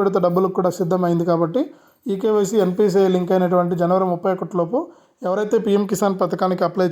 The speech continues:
చేసుకుని ఈకేవైసీ మరియు ఎన్పీసీఐ లింక్ అనేది చేసుకున్నారో వారికైతే ఈ పీఎం కిసాన్ సమాన్ నిధి పథకానికి సంబంధించినటువంటి పంతొమ్మిదో విడత రెండు వేల రూపాయలు అయితే పడతాయి. ఇక కేంద్ర బడ్జెట్లో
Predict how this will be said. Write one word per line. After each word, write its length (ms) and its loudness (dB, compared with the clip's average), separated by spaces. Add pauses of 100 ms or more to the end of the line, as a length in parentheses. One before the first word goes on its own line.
చేసుకుని 360 -2 (480)
ఈకేవైసీ 560 0
మరియు 180 2 (1120)
ఎన్పీసీఐ 460 2
లింక్ 180 0
అనేది 240 0
చేసుకున్నారో 440 0 (420)
వారికైతే 480 -2
ఈ 60 -6
పీఎం 240 2
కిసాన్ 320 0
సమాన్ 260 0
నిధి 200 0
పథకానికి 500 -2
సంబంధించినటువంటి 640 -4 (480)
పంతొమ్మిదో 420 -4
విడత 240 -2
రెండు 160 0
వేల 200 2
రూపాయలు 260 0
అయితే 200 -4
పడతాయి. 300 -2 (380)
ఇక 100 -8 (120)
కేంద్ర 220 2 (100)
బడ్జెట్లో 360 0